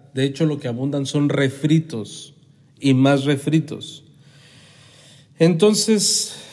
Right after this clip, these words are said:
¿qué significa la realidad de ser un líder verdadero, un líder genuino? <coughs> Perdón.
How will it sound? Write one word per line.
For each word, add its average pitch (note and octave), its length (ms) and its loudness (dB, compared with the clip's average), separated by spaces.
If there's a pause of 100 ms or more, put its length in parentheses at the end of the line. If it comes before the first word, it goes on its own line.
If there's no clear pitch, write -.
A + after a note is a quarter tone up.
(1200)
¿qué G3+ 120 2
significa F3 1400 0
la C3 240 0
realidad B2 760 -4 (920)
de C3 240 0
ser E3+ 340 2
un E3 300 4
líder D3+ 360 4
verdadero, A#2 560 0
un C3 100 0
líder E3 280 2
genuino? A2+ 460 -6 (1200)
<coughs> - 640 -2
Perdón. C3+ 480 -2